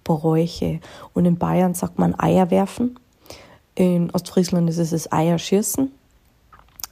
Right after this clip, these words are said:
Ähm, ja, und da gibt's Eier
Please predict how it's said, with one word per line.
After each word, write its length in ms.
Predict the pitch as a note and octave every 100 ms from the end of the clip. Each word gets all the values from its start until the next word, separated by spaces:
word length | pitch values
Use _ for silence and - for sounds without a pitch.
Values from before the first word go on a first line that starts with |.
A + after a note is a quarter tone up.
| -
Ähm, 840 | F3 E3+ E3+ E3 E3 E3 E3+ E3+ F3 _ _ - - - _ _ _ _ _ _ _ _ _ _ _ _ _ _ _ -
ja, 260 | F3+ D#3+ E3+
und 100 | E3
da 80 |
gibt's 360 | E3 F3 - -
Eier 320 | E3 F#3 F#3